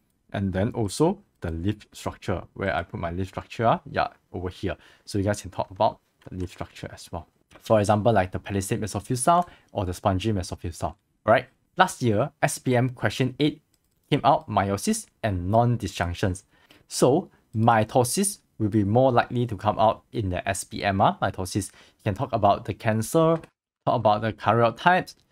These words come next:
talk about the s-, the process of the mitosis, or maybe the cell cycle as well.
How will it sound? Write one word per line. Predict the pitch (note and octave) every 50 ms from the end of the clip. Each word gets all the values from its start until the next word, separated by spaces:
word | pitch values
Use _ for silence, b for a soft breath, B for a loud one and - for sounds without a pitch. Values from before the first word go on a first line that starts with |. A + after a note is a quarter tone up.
| _ _ _ _ _ _ _ _ _
talk | - -
about | A#2 A#2 - G#2+ G2+ G2 - A2+
the | A2 A2 G#2 G#2 G2+ G2+ G2 G2 G2+ F#2+
s-, | F#2 - - - _ _ _ _ _ _ _ _ _ _ _ _ _ _ _ _ -
the | - -
process | - - - A2 G#2 - B2+ B2 A#2+
of | - - A2 - _ -
the | - G2 F#2+
mitosis, | F#2 F2+ F#2 G#2+ - C3 C3 B2 - G#3 A#3+ - - _ _ _ _ _ _ _ _ _ _ _ _ _ _ _ _ _ _ _ _ _ _ _ _ _ _ _ _ _ _ _ _ _ _ _ _ - _ _ _ _ _ _ _ _ _ _ _ _ _ _ _ _ _ _ _ _ _ _ _ _ _ _ _ _ _ _ _ _ _ _ _ _ _ _ _ _ _ _ _ _ _ _ _ - -
or | - A#2 G#2+
maybe | A2 B2 C3 C3 B2 C#3+ D#3 D#3+ D#3+
the | C3 A2+
cell | - - - B2+ B2 B2
cycle | B2 - F#2+ F#2+ F2 - G#2+
as | F#2+ - - - -
well. | F#2+ E2+ - _